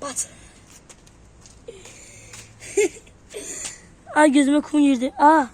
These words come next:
gözüme t-, toz girdi. Köpek avlamaya başladığına göre bizim şu hayvan kadar olan köpek geliyor.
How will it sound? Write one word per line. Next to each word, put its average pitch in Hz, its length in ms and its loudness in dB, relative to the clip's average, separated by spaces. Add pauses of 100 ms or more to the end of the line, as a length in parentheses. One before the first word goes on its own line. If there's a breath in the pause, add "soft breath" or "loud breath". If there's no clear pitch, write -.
(100)
gözüme 254 260 -2
t-, - 240 -14
toz 254 240 -2
girdi. 226 280 -4 (3250)
Köpek 285 320 2
avlamaya 277 400 2
başladığına 269 420 -2
göre 254 200 2
bizim 254 220 -2
şu - 140 -6
hayvan 254 300 2
kadar 254 280 0
olan 247 260 -2
köpek 240 300 -8
geliyor. 233 320 -2